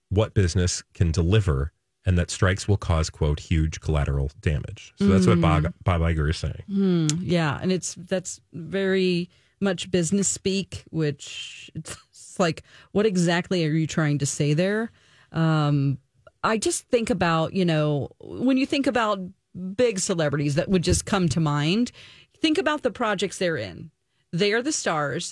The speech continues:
Speaker 2: and there are maybe ten on a streaming show.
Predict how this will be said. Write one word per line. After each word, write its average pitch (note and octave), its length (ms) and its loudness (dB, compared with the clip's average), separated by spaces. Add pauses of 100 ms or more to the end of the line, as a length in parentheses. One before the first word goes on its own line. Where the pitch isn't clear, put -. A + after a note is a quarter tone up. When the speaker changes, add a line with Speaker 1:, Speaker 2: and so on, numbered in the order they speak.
Speaker 2:
and G3 160 0
there F#3 160 0
are E3+ 160 2
maybe F3+ 340 0
ten D#3+ 580 -6 (120)
on E3+ 160 0
a E3 80 -2
streaming D#3+ 380 -2
show. B2+ 340 -6